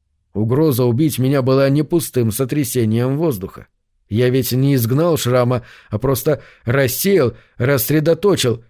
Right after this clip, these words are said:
телесную оболочку украл. Со временем он, возможно, найдет другое тело. Да невозможно, а наверняка. Лубгару, что сорняки. Думаешь, вырвал с корнем?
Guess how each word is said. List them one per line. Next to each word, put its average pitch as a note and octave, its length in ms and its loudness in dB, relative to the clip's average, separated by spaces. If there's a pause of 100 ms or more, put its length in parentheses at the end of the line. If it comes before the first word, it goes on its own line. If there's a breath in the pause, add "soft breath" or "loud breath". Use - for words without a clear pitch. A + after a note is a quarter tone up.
(160)
телесную C#3 580 0
оболочку F3 520 2
украл. A2 480 -2 (420)
Со A#2+ 240 -2
временем C#3+ 540 2
он, B2+ 140 0
возможно, C#3 540 0
найдет D3+ 340 2
другое E3 480 2
тело. A#2+ 360 0 (460 soft breath)
Да F#3 180 -2
невозможно, C3 760 2
а B2 40 0
наверняка. C3 720 0 (400)
Лубгару, C3+ 640 2
что C3+ 240 -2
сорняки. C3+ 720 0 (280)
Думаешь, C3 440 0
вырвал C3 380 2
с - 100 -8
корнем? C#3+ 460 0